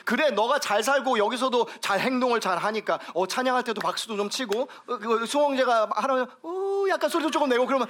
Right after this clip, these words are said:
어, 나 여기 속하나. It's, you don't belong because you're behaving certain way. Because you look to Jesus, because of the gospel. 내가 행동이 부족해도 그러게,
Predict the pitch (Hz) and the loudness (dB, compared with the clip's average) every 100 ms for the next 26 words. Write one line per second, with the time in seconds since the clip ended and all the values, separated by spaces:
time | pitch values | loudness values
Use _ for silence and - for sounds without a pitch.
0 | - 277 277 262 269 339 320 311 - - | -4 0 2 2 0 -2 0 0 -2 -12
1 | - - 269 254 339 392 370 330 330 330 | -6 -4 -2 -2 2 2 2 2 4 4
2 | 330 320 254 294 214 269 302 294 - 285 | 2 0 -2 -2 0 0 0 -2 -4 -2
3 | 277 269 262 165 - _ _ - - - | 0 0 0 -4 -16 _ _ -20 -20 -10
4 | 202 269 262 220 214 170 165 240 - - | -4 0 0 0 -2 -2 0 0 -2 -8
5 | 240 - 254 220 208 196 214 214 175 151 | -6 -4 -4 -4 -4 -6 -4 -4 -6 -2
6 | 196 254 - 220 180 - - - - - | 0 0 -2 -2 -2 -4 -20 -18 -16 -8
7 | 220 240 302 285 320 330 330 233 277 294 | 0 2 2 2 0 0 0 -2 0 0
8 | 262 247 - - - 302 359 359 | 0 -4 -14 -8 -2 2 2 0